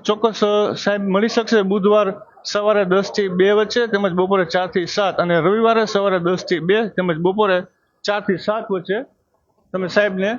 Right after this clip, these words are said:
રૂબરૂ મળી શકશો. આપના પરિવારમાં પણ જો કોઈને આવી તકલીફ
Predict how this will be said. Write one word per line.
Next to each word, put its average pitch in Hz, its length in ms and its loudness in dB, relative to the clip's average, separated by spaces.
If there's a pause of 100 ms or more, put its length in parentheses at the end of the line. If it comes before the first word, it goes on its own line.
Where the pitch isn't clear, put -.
(140)
રૂબરૂ 185 300 -2
મળી 190 240 0
શકશો. 202 540 -2 (400)
આપના 220 420 2
પરિવારમાં 226 600 0
પણ 220 140 0
જો 214 100 2
કોઈને 208 440 2
આવી 190 280 0
તકલીફ 202 380 -2